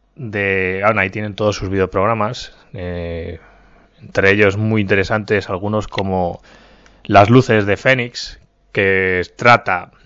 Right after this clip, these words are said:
del, el avistamiento de ovni más, uno de los avistamientos ovni más espectaculares en Estados Unidos, en Phoenix, esas luces, pero no solo eso, un objeto triangular, oscuro,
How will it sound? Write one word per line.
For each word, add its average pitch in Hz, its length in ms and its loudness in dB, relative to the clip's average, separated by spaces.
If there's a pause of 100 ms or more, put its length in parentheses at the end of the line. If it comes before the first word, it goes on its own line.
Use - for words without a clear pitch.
(220)
del, 92 920 -2
el 95 140 2
avistamiento 98 640 0
de 95 580 -2
ovni 107 360 4
más, 101 280 -2
uno 113 200 0
de 104 260 -2
los - 80 -6
avistamientos 113 580 -2
ovni 104 200 -2
más 101 160 -6
espectaculares 98 680 0
en 101 80 -10
Estados 98 300 -2
Unidos, 107 320 -4
en 92 80 -2
Phoenix, 113 520 -2
esas 90 240 -8
luces, 107 520 -2
pero 92 160 -2
no 101 80 -6
solo 107 180 -4
eso, 120 200 -2
un 95 280 -2 (580)
objeto 120 460 6
triangular, 107 800 2 (720)
oscuro, 131 560 4